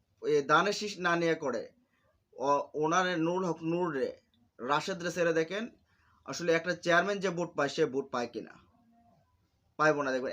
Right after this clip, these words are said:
একবার দেখেন ইসলামী আন্দোলনের দিকে দৌড় দিতেছে, আরেকবার দেখবেন জামাতের দিকে দৌড়তেছে, আর একবার দেখবেন যে বিএনপির দিকে দৌড়তেছে। আসলে কোনো ক্লাসই নেই,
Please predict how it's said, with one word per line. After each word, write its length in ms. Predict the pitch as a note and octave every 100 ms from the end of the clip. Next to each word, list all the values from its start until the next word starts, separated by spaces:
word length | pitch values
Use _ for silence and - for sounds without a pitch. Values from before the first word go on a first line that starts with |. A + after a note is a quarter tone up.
| E3+
একবার 160 | E3+ F3
দেখেন 180 | F3+ F#3+ F3
ইসলামী 240 | E3 F3+ F3+
আন্দোলনের 320 | E3+ E3 D#3+
দিকে 120 | D#3+ E3
দৌড় 140 | E3 D#3+
দিতেছে, 280 | E3 D#3 G3+ C4+ _ _ _ _ _
আরেকবার 240 | C3+ D3 D#3+
দেখবেন 200 | F3 F3
জামাতের 340 | D#3 D#3+ F#3 G3
দিকে 120 | F#3 F3+
দৌড়তেছে, 360 | F3 E3+ D#3+ G#3+ - -
আর 80 | D3
একবার 160 | D3+ D#3 D#3+
দেখবেন 200 | E3 E3
যে 60 | E3
বিএনপির 320 | D#3 F3 E3+ D#3+
দিকে 120 | E3 E3
দৌড়তেছে। 320 | E3+ E3 G#3+ -
আসলে 200 | C3+ E3 E3 D3
কোনো 160 | D#3+ F3+ - _ _ _ -
ক্লাসই 360 | E3 F3 F3+ C#3+
নেই, 120 | G#2+